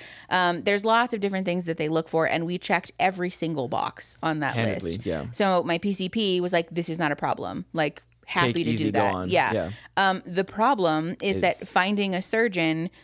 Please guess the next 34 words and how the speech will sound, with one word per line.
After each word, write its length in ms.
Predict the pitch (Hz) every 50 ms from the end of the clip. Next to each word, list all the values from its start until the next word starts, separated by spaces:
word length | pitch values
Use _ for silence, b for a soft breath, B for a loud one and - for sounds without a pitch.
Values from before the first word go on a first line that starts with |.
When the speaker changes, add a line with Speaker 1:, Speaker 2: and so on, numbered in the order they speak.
| b
Speaker 1:
who 100 | _ - 196
will 140 | 180 180 - -
operate 380 | 220 262 262 - 190 170 165 165
on 120 | 160 165 185
someone 460 | - 175 160 160 156 156 151 156 165
with 160 | 160 170 -
a 60 | 170
B 220 | 170 190 185 185 185
M 80 | 185
I 220 | 180 170 170 170 156
over 260 | - 170 170 165 170
forty 500 | - - 247 262 233 190 175 170 175 190 B B B B _ -
is 160 | 220 226 208
impossible 920 | 220 214 202 - - - 254 254 208 - 185 170 160 151 151 151 165 175 b b b b
for 420 | _ - - 220 233 226 226 240 - -
elective 600 | 190 180 180 202 202 208 - - 202 190 190 -
procedures. 800 | - 185 185 - - 160 139 - - - - - - - - - - _ _ _ _ _ -
This 140 | - 247 269
is 100 | 285 269
the 120 | 302 -
other 140 | - - -
Speaker 2:
Literally 180 | 110 120 117 -
Speaker 1:
thing 100 | - -
Speaker 2:
impossible. 460 | - 104 98 - - 82 73 67 65 -
Speaker 1:
that's 220 | 220 220 214 214
important 540 | 208 202 202 - - 202 202 196 190 190 -
to 80 | 214 185
note 320 | 175 170 170 185 180 -
here 320 | - - 208 202 202 202
is 220 | 196 - 175 190 185
that 200 | - 175 175 165
I 120 | - 165 202
have 160 | 196 185 -
undergone, 880 | - 175 196 202 202 190 190 196 190 190 185 185 185 185 185 180 190